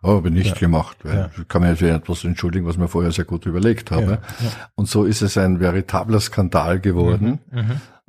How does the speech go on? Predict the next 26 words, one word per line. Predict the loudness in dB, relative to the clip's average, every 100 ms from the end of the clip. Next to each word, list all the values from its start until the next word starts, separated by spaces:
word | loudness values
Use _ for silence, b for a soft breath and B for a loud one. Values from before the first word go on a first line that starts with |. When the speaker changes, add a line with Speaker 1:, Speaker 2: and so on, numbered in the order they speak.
| _ -2
Speaker 1:
Ähm, | 0 2 2 0 -2 -6 -16 B B -2
kann | 0 2
fast | 0 2
sagen, | 2 2
über | 0
die | -2
Grenzen | -2 0 0 2 0 2 0
weit | 0 -2 -2
hinaus. | -4 -4 -4 -6 -2
Also | 2 2
Speaker 2:
Mhm, |
Speaker 1:
man | 2
soll | 0 0
das | 0 0
Speaker 2:
mhm. |
Speaker 1:
gar | 0
nicht | -2
glauben, | -2 -2 -2
in | -2
welchen | -2 -2 -2
Ländern | 0 2 2 0 B B B B -12
dieses | -6 -4
Buch | -4 -6 -2
auch | -2 -2
beschlagnahmt | -6 -2 0 0 0 0 0 -2
wurde. | -6 0 -2 -2